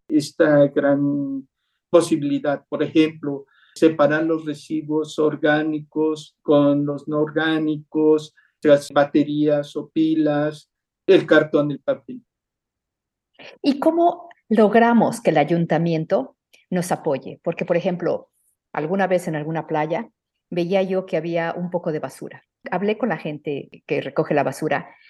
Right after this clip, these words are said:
Speaker 2: y les decía, "Bueno, podemos poner unos botes". Me decían, "Señora, pero es que si ponemos botes de basura,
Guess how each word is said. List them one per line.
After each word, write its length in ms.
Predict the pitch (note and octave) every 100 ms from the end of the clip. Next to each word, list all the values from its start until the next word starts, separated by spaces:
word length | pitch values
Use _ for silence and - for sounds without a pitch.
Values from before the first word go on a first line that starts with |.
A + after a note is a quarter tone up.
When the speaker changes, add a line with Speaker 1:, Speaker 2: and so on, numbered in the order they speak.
| _
Speaker 2:
y 80 | -
les 140 | F3 E3+
decía, 200 | - F#3
"Bueno, 240 | G#3 G3+
podemos 300 | G3 A3+ C4
poner 240 | - G3
unos 280 | F#3+ F#3+ F3
botes". 480 | F3+ G#3+ G#3+ - - _ _ _ _
Me 80 | G#3
decían, 200 | G3 A3+
"Señora, 420 | A3+ B3+ B3+ B3
pero 100 | B3+
es 80 | C4+
que 80 | F#4
si 140 | F4+
ponemos 580 | - C4+ B3+ F#4 E4 G#3
botes 380 | F3 E3 D3+ D3+
de 80 | D3
basura, 380 | B2 - B2